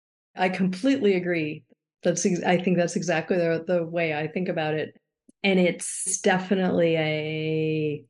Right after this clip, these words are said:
this is a, a kind of deep foundational piece of economics is, of course, specialization.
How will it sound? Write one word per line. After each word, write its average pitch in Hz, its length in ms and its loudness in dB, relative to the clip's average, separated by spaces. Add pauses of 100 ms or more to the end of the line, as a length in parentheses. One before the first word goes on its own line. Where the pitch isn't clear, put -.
(360)
this 208 320 2
is 190 160 -4
a, 180 300 2
a - 20 -2
kind 208 200 4
of 185 80 4
deep 233 180 0
foundational 180 640 -4
piece 185 260 -8
of 170 80 -6
economics 185 580 -2
is, 160 100 -4
of 160 140 -8
course, 165 420 0 (560)
specialization. 170 1040 0